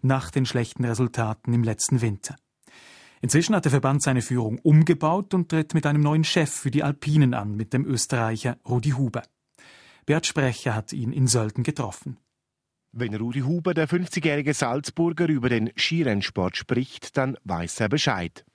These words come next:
Speaker 2: Bestens Bescheid. Der Skisport ist sein Leben. Seit vierzig Jahren ist er in verschiedenen Bereichen tätig. Als Weltcup-Fahrer, Trainer, aber auch als Rennchef einer großen Skifirma.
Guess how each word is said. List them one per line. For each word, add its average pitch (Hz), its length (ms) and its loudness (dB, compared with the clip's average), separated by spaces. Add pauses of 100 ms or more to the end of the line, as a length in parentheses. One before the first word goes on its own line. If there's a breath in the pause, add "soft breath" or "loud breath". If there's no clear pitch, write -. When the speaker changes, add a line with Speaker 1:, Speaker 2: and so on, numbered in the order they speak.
(120)
Speaker 2:
Bestens 120 580 -6
Bescheid. 113 440 -2 (380 loud breath)
Der 127 120 2
Skisport 151 560 0
ist - 280 -8
sein 151 160 0
Leben. 104 480 0 (320 loud breath)
Seit - 360 -6
vierzig 160 380 -2
Jahren 151 300 2
ist 165 160 -2
er 165 80 2
in 165 100 0
verschiedenen 143 540 0
Bereichen 117 520 0
tätig. 117 520 -2 (260 loud breath)
Als 90 240 -4
Weltcup-Fahrer, 127 880 -2 (240 loud breath)
Trainer, 131 480 0 (220)
aber 117 300 0
auch 113 120 -4
als 117 180 -2
Rennchef 120 520 -2
einer 104 180 0
großen 98 460 -4
Skifirma. 117 640 0